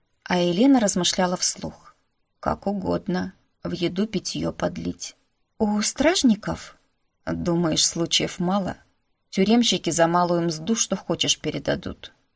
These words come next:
усмехнулся Рошер. «Уж сколько раз мы с ними брехали, а всё одно, не впрок наука». «Так расспросить?» «Тоже аккуратно надо. Сама понимаешь, псы, то есть стражники,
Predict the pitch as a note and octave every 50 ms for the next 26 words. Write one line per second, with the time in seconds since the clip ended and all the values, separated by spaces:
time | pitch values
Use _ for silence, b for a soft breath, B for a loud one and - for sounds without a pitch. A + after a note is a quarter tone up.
0 | _ - F#3 - - F#3+ - - G#3+ A3+ A#3+ B3 - A#3+ G#3+ F#3 D#3+ D#3 - -
1 | - - - - _ _ _ _ _ _ _ _ D3+ D#3 - - - - - -
2 | F#3+ F3+ - - - D#3+ E3 F3+ F3+ - D3 D#3 D3+ - - D3+ D#3+ D#3+ D3+ C3+
3 | C3+ - D#3+ D3+ - - F3 F3 F3 E3 - - - - _ _ _ - F3 -
4 | - - - - F3 E3+ D#3 D#3+ - D#3+ D#3+ D#3+ D#3+ - - _ _ _ - E3+
5 | E3+ E3+ - - - E3+ E3+ - - - D#3 D3 E3 D#3 D#3 - _ - - -
6 | - _ _ _ _ _ _ _ _ _ _ _ - B3 A#3+ A#3+ - B3 B3 A#3+
7 | - - - - B3 A#3+ A#3 - - - A3 B3+ C#4 - - - _ _ _ _
8 | _ _ _ _ _ _ - F3+ F3 G3+ - G#3 G#3+ F#3+ - - E3+ D#3+ D#3+ D#3
9 | D#3 - - D#3+ D#3+ D#3 D#3 D3+ - F3 D#3 D#3 D#3+ - E3+ - _ _ _ _
10 | _ _ - - - E3+ F3 F3+ G3+ G3+ G3+ - E3+ E3 E3 - - - - -
11 | - - - - - - - _ _ - - - - - F#3 G#3+ A#3 B3+ - _
12 | _ _ - D#3 D#3 D3+ D3+ - - - D#3+ D3+ D3 C#3+ - - C#3+ C#3+ - -
13 | - - -